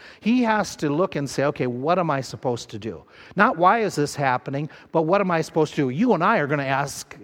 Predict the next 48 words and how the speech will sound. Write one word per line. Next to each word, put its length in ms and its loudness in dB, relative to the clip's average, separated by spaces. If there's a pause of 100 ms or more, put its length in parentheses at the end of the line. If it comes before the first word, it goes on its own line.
(140)
answer 400 -2
a 20 -2
little 220 0
bit 160 0
of, 160 -6 (300)
"Why 420 0
does 180 -4
God 360 -4
do 180 -10
this?" 340 -16 (240)
In 240 2
some 220 0
of 60 2
that 120 2
we 100 2
can 200 -2
understand 580 -2
by 160 2
going 380 -4
and 260 -6
keeping 400 -2
in 160 0
view 420 0 (220)
the 80 2
whole 220 0
big 280 -2
picture. 440 -6 (460)
Never 440 0
in 220 0
human 280 -2
history 380 -2
up 120 -4
to 80 -6
this 200 -4
point 360 -6 (240)
has 300 0
there 140 0
been 220 -2
a 40 -6
decree 400 -4
from 220 -6
God 260 2
Almighty 460 -2
that's 280 -6
been 200 -4
recorded 480 -4
in 140 -6
Scripture 500 -8